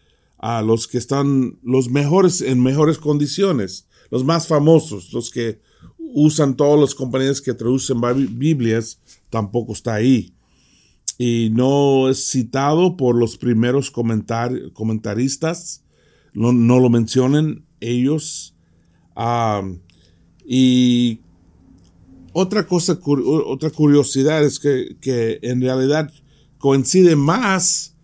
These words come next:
con Lucas y los otros evangelios, eh, eva-, evangelios.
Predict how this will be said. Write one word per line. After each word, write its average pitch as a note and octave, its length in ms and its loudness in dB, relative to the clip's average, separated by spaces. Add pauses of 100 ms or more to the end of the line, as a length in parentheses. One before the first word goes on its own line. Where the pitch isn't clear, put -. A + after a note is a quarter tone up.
(100)
con D3 400 4
Lucas D#3 680 2 (640)
y D3 80 0
los E3 200 2
otros G#3+ 320 2
evangelios, G#2 1040 -2
eh, A#2+ 220 -8
eva-, A#2+ 340 -8 (580)
evangelios. A2+ 840 -6